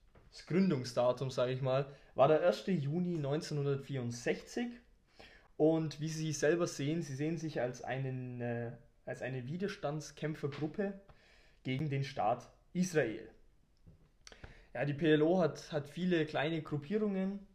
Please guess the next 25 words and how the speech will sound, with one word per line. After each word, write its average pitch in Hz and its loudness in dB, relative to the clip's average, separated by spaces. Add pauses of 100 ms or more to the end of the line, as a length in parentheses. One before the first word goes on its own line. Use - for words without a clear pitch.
(920)
wie 123 -8
eben 131 -4
auch 127 -2
der, 123 -4
der 123 -6
Schwarze 139 0
September, 156 0
der 156 2
da 147 4
hervorgegangen 143 0
ist. 143 -4 (480)
<clears throat> 143 0 (760)
Eine, 147 2
wi-, 185 -4
eine 160 2
der 147 4
wichtigsten 175 -4
Unterorganisationen 139 -2
oder 117 -2
Untergruppen 139 -6
ist 117 -10
die 120 -2 (560)
Al-Fatah. 151 -2 (1000)
Und, 139 4
ähm, 131 0